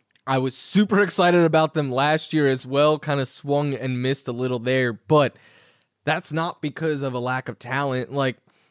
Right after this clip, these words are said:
Justin Herbert, one of the bright young stars at the quarterback position. We know the receivers with Allen and Williams are loaded. Austin Eckler is great out of the backfield there.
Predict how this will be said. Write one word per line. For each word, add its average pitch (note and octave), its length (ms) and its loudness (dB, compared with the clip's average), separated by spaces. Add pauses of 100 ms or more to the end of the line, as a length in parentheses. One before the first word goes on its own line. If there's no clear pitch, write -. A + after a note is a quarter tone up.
(220)
Justin F3+ 380 0
Herbert, D#3 400 2
one C3 120 -2
of C3+ 60 -2
the C3+ 80 0
bright C3+ 340 2
young C#3 260 0
stars B2+ 440 -4
at B2+ 80 -10
the D3 80 -12
quarterback A#2+ 440 -4
position. A2 600 -12
We B2 120 -4
know D3+ 200 4
the E3 120 2
receivers C3+ 540 -2
with B2 140 -6
Allen A#2+ 360 -4
and A#2 140 -8
Williams A#2 340 -4
are A#2 80 -12
loaded. A2 420 -8
Austin C3 360 -6
Eckler B2 360 -6
is A#2 180 -8
great A#2+ 360 -4 (280)
out C3+ 180 0
of A#2 100 -6
the A#2 80 -2
backfield A#2+ 680 -2
there. B2 340 0